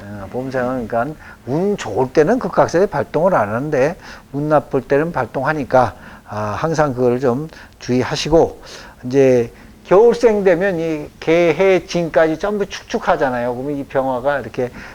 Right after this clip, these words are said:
죽을 수도 있습니다. 그러니까 몸을 항상 따뜻하게 해야지, 아니면 뭐, 자대운이라든지 묘대운이라 이렇게 오면 풍도 걸릴 수 있으니까 항상,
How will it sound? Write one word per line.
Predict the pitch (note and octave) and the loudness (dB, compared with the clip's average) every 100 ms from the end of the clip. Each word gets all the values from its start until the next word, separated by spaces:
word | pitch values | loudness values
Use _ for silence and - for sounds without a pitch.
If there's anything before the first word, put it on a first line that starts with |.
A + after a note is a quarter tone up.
| - | -18
죽을 | - C3+ | -8 -6
수도 | C3 C#3 C#3+ | -6 -6 -6
있습니다. | G#2+ B2 B2 B2 | -6 -8 -6 -2
그러니까 | G#2+ A2 A2 | -4 -4 -4
몸을 | A#2 C3 D3 | 0 0 0
항상 | C#3+ C#3 C#3 | -6 -4 -6
따뜻하게 | - E3+ D3+ E3 B2+ C3 | -2 -2 -2 -4 -2 0
해야지, | D3+ C#3 B2 B2 C3+ F#3 - - - | 2 2 0 -2 -4 -6 -10 -16 -12
아니면 | - C3 D3 D3 C#3+ G#2 - - - | -2 0 0 -2 -4 -6 -12 -20 -14
뭐, | A#2 A2+ - | -8 -8 -10
자대운이라든지 | - - A#2+ D3 C#3+ C3 A#2+ A2 - F2 F2+ F#2 | -8 -2 2 4 4 2 0 -2 -4 -14 -16 0
묘대운이라 | C#3 C#3+ D3 C3+ B2 A#2 G#2 | 2 4 6 4 4 0 -2
이렇게 | - B2 | -2 -4
오면 | G#2+ C3 C#3+ G#2 - - - - - | -2 -2 -4 -4 -14 -20 -20 -16 -4
풍도 | A#3+ A3 G3+ G3+ | -2 0 2 4
걸릴 | D#3+ C3 A#2+ | 4 2 0
수 | - B2+ | -4 -8
있으니까 | G2 - G2+ - A2 | -6 -10 -12 -8 -6
항상, | A2+ D#3 D3 C#3+ F3 | -6 -4 0 0 -2